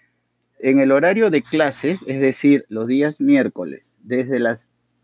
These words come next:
dos y media hasta las cinco y cuarenta, eh, nosotros vamos a tener una videoconferencia que empezará a las dos, a las catorce y treinta o dos y treinta de la tarde,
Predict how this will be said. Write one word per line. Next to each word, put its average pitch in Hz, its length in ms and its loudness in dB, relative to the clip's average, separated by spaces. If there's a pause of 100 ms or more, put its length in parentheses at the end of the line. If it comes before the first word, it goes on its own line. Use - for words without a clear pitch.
(140)
dos 175 180 2 (100)
y 269 80 4
media 127 580 2
hasta 131 340 -2
las 120 240 0 (380)
cinco 175 320 -4
y 170 80 -2
cuarenta, 151 640 0 (720)
eh, 123 800 2
nosotros 156 400 -4
vamos 160 200 -2
a 156 60 -2
tener 139 320 0
una 156 260 2
videoconferencia 139 1040 0 (100)
que 131 100 -4
empezará 131 580 -2
a 135 180 -4
las 120 220 -2
dos, 139 320 0
a 127 80 -2
las 113 160 -4
catorce 151 460 -2
y 156 80 -2
treinta 156 440 -2
o 123 140 2
dos 127 260 -2
y 127 140 -2
treinta 127 440 -2
de 147 140 -4
la 104 140 -2
tarde, 101 420 -4